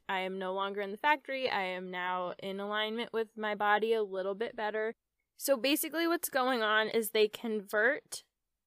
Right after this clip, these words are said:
this energy to threads, which they will twine together and weave into fabric or infuse into whatever they need. Ah, I'm feeling kind of nauseous for <laughs> some reason. The, like,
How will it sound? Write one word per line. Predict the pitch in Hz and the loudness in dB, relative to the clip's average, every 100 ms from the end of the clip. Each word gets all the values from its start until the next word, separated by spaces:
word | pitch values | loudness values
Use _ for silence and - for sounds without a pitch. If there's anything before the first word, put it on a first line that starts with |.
| _ _ _ _ | _ _ _ _
this | - 247 - | 4 4 4
energy | 233 214 220 214 233 226 226 - | 0 2 0 0 -2 -4 -6 -8
to | - 240 208 202 190 190 _ - | -6 -4 -2 -2 -4 -6 _ -20
threads, | - 214 190 247 277 - - _ - _ | -4 0 2 2 -2 -10 -12 _ -20 _
which | - 226 226 | 6 6 6
they | 214 208 | 0 2
will | 202 208 196 | 4 2 0
twine | - - 202 208 220 | -4 -4 -2 0 -2
together | 233 208 202 190 226 | -4 2 2 4 0
and | 196 196 | 0 -4
weave | 202 208 196 | -4 -6 -4
into | 202 196 196 | -6 -6 -6
fabric | - 285 277 254 - | 4 4 6 2 2
or | 208 | -2
infuse | 202 - - 220 226 240 | -2 -6 -6 -4 -2 -4
into | 220 214 208 - 202 190 180 180 | -6 -6 -6 -4 -2 0 -2 -2
whatever | 196 190 190 196 | -2 -2 -2 -6
they | 185 180 | -6 -10
need. | 175 170 175 220 277 _ _ _ _ _ _ _ _ _ _ - | -12 -12 -10 -10 -12 _ _ _ _ _ _ _ _ _ _ 6
Ah, | 269 262 | 6 6
I'm | 233 247 | -2 -4
feeling | 233 247 254 | -4 -2 0
kind | 294 269 311 | -2 -4 -4
of | 233 | -4
nauseous | 202 185 - 247 | -4 -4 -2 -4
for | - | -4
<laughs> | 277 | -4
some | - 330 | 0 0
reason. | 339 349 359 370 | 0 0 0 2
The, | 254 | 2
like, | 202 196 | 2 0